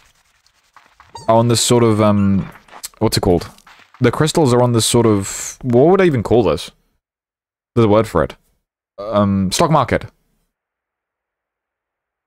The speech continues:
These crystals have their own stock market, and you can actually see, like, the up arrows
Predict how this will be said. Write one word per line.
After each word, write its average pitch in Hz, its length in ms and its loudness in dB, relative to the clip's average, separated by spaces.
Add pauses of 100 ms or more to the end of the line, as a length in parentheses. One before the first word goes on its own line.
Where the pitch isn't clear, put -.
(2000)
These 160 160 2
crystals 156 260 2
have 117 120 0
their 107 80 2
own 98 60 2
stock 196 220 0
market, 107 300 0
and 120 80 0
you 131 80 2
can 165 120 0
actually 135 400 0
see, 101 460 0 (380)
like, 113 240 -2
the 120 180 0
up - 280 0 (160)
arrows 117 480 0